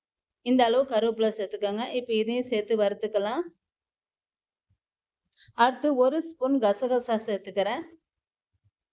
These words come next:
ஒரு ஸ்பூன் நிறைய கசகசா சேர்த்துக்கோங்க. கச-, கசகசா வந்து சீக்கிரம் வந்து கரிஞ்சிரும். அட-, அதனால லாஸ்டா வந்து கசகசா சேர்த்துக்கணும். அடுத்து வந்து பட்டை,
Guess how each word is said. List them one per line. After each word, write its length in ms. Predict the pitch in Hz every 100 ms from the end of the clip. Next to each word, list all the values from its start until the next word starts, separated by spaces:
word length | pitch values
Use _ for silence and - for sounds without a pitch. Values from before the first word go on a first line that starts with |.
| _ _ _ _ - _
ஒரு 180 | 240 277
ஸ்பூன் 320 | 302 - 294
நிறைய 240 | 262 226 262
கசகசா 400 | 233 208 240 220
சேர்த்துக்கோங்க. 500 | 220 190 190 196 196
கச-, 400 | 196 214 - 254 -
கசகசா 640 | 202 208 269 254 247 226
வந்து 220 | 202 220
சீக்கிரம் 500 | 269 247 247 247 226
வந்து 180 | 202 208
கரிஞ்சிரும். 480 | 226 214 208 214 196
அட-, 340 | 196 202 196 196
அதனால 340 | 202 202 202 311 - - - _
லாஸ்டா 600 | 214 208 240 330 330 294
வந்து 240 | 240 214 247
கசகசா 480 | 220 202 226 226 214
சேர்த்துக்கணும். 640 | 214 196 196 190 196 254 -
அடுத்து 280 | 208 220 233
வந்து 220 | 214 262 262
பட்டை, 400 | 214 190 -